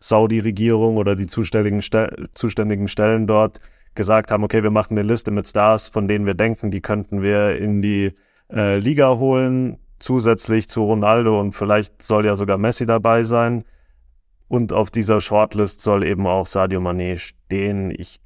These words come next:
könnte mir sogar vorstellen, dass es vielleicht realistisch ist. Es gibt dort viel Geld zu verdienen. Äh, du hast vorhin gesagt, das sind die neuen U S A, das neue L A. Für mich ist Saudi-Arabien eigentlich so das neue China, also da, wo alle hingehen, wenn sie nochmal richtig abkassieren wollen.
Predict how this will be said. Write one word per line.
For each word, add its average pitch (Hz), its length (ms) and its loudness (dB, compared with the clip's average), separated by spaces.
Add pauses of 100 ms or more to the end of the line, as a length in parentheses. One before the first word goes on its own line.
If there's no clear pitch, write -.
(100)
könnte 131 320 0
mir 131 520 2
sogar 113 360 2
vorstellen, 117 560 0
dass 107 160 -4
es - 80 -14
vielleicht 104 340 -2
realistisch 101 520 -2
ist. 147 260 -2
Es 113 160 -8
gibt - 160 -6 (220)
dort 107 260 2
viel 104 180 -2
Geld 110 220 2
zu 135 100 -4
verdienen. 123 580 0 (400)
Äh, 107 400 2
du 110 160 0
hast 107 160 0
vorhin 104 200 2
gesagt, 107 360 0
das 107 120 -4
sind 107 180 -4
die 107 240 2
neuen 107 340 0
U 107 140 -2
S 101 140 -4
A, 117 240 4
das 107 180 -4
neue 110 240 0
L 104 160 0
A. 117 220 2
Für 113 140 -4
mich 110 160 -4
ist 110 120 -4
Saudi-Arabien 110 640 2
eigentlich 107 320 -2
so 107 120 0
das 98 180 -6
neue 104 300 0
China, 127 480 0
also 104 180 0
da, 107 200 4
wo 104 100 0
alle 107 200 2
hingehen, 107 400 0
wenn 104 100 0
sie 101 120 -4
nochmal 107 280 0
richtig 131 380 -2
abkassieren 131 560 0
wollen. 127 360 0